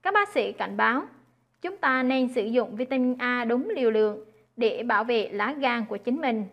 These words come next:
Sau đây là nội dung phần hai. Bốn biểu hiện khi ngủ chứng tỏ gan cực yếu. Thưa quý vị, giấc ngủ bất ổn là bệnh mãn tính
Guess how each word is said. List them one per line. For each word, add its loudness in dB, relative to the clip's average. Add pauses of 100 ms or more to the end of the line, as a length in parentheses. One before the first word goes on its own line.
(1040)
Sau 2
đây 2
là 2
nội -4
dung -2
phần -4
hai. -2 (1000)
Bốn 2
biểu 4
hiện 2
khi 0
ngủ 0 (260)
chứng -2
tỏ 2
gan 0
cực -6
yếu. 0 (1300)
Thưa 6
quý 0
vị, 4 (400)
giấc 0
ngủ 2
bất 0
ổn 2 (280)
là 2
bệnh 0
mãn -2
tính -2